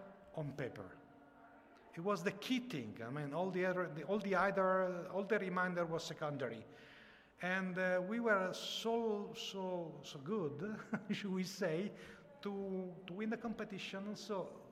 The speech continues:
actually, Studio Ghibli got equipped with our software. And this was, uh, really back in two thousand four,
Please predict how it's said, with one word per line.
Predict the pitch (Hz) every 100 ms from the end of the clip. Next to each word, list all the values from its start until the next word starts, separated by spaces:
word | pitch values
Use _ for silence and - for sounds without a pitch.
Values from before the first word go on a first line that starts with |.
| - - -
actually, | 180 - - 202 214 - -
Studio | - 233
Ghibli | 190 170 147 165 160
got | 156 156 156
equipped | - - 147 - 143 135
with | 127 135
our | 123 120 113
software. | - 98 - 120 120 - - - - - - - - - - - 185
And | 202 180
this | 240 277 202
was, | 220 220 -
uh, | 202 190
really | 196 202
back | 160 127 170 170
in | 147
two | 156 131
thousand | 139 143 131 120 101 - - - - - - - - - - - - - -
four, | - 135 185 170